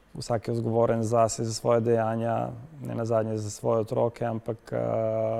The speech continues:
otroke vzgajamo doma, starši, in ne pa šola in pa, eh, klubi, bodisi nogometni, rokometni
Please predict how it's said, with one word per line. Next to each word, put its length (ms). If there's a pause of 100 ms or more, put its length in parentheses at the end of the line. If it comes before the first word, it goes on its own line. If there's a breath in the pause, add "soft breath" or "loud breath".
(480)
otroke 440
vzgajamo 520
doma, 400 (260)
starši, 640
in 320
ne 120
pa 260 (920)
šola 480
in 160
pa, 380 (1000 loud breath)
eh, 80 (760)
klubi, 340
bodisi 680
nogometni, 600
rokometni 680